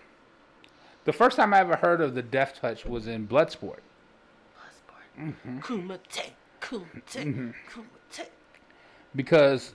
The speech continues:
Speaker 1: Jean-Claude Van Damme was going to be in the Kumite, and the martial art that he used, white people weren't supposed to know it. So when he showed up and he said, "This man was my teacher,"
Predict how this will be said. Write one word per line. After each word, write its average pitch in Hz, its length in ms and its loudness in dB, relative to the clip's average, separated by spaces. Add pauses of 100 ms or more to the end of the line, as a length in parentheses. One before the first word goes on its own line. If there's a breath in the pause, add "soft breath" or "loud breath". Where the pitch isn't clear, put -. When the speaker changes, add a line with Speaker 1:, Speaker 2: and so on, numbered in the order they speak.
(140)
Speaker 1:
Jean-Claude 143 540 2
Van 131 220 0
Damme 123 480 -2 (420)
was 123 380 -6 (480)
going 135 280 -2
to 104 80 -12
be 127 160 -2
in 123 60 -2
the 135 60 -2
Kumite, 120 560 -6 (540 soft breath)
and 117 640 -4 (320)
the 123 200 0
martial 143 420 2
art 151 240 4
that 143 100 0
he 131 80 -6
used, 113 560 -4 (500)
white 131 220 2
people 120 380 -4
weren't 117 240 -2
supposed - 300 -10
to 113 60 -12
know 127 200 -4
it. - 180 -12
So - 160 -14
when 117 160 -10
he 120 60 -6
showed 120 360 -4
up 165 360 4 (360)
and 139 100 -8
he 147 80 -2
said, 123 480 -2
"This 127 180 -8
man 127 200 -2
was 120 160 -6
my 110 160 -8
teacher," 117 500 -6